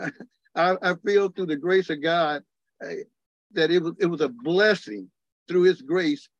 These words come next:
to meet Team Deal, because I don't see just Doctor Hans. Uh, he had a, he had a, a co-conspirator in his program, and that was Miss Lily Deal. And I love them both so much.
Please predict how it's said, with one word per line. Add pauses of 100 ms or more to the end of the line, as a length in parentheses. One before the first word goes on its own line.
(140)
to
meet (140)
Team
Deal, (280)
because
I
don't
see
just
Doctor
Hans. (300)
Uh,
he
had
a, (360)
he
had
a, (160)
a
co-conspirator (280)
in
his
program,
and
that
was
Miss
Lily
Deal. (360)
And
I
love
them
both
so
much.